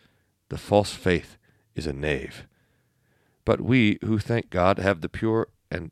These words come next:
holy bride, since the word is pure and holy, cannot believe so firmly, though we should stoutly believe. They should not be firm in their faith, because they have no word.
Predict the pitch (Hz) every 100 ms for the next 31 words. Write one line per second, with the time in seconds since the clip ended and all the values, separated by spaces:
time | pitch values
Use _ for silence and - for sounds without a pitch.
0 | - 104 117 98 87 87 80 90 - 95
1 | - - 90 82 104 90 - - 104 80
2 | 85 82 80 69 110 90 78 101 - -
3 | - _ _ - 117 120 101 101 123 -
4 | 107 - 117 123 80 - - _ _ _
5 | _ - 82 87 92 - 85 - - -
6 | 87 - 71 69 - - - - _ _
7 | _ _ _ _ _ _ - 101 131 98
8 | 80 120 - 80 82 76 73 73 80 -
9 | - - 87 85 90 87 95 80 87 101
10 | -